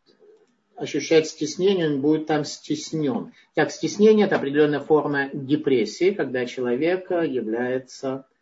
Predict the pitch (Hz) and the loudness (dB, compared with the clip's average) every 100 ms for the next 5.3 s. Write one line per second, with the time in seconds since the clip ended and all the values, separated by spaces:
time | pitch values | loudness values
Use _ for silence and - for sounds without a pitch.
0 | _ _ - 131 143 139 120 104 104 104 | _ _ -10 -2 0 0 0 -4 -6 -8
1 | 147 185 202 170 156 151 151 160 165 156 | -2 -2 0 0 0 0 0 0 -2 -4
2 | 170 151 160 190 196 185 175 156 143 135 | -4 -2 4 4 4 0 -2 -2 0 0
3 | 123 135 123 147 185 - 180 - 131 - | 0 -4 -2 0 0 0 -4 -2 -4 -4
4 | - 170 170 - - 127 139 139 123 117 | 0 0 0 -10 -4 0 2 2 -2 -2
5 | 113 123 | -4 -4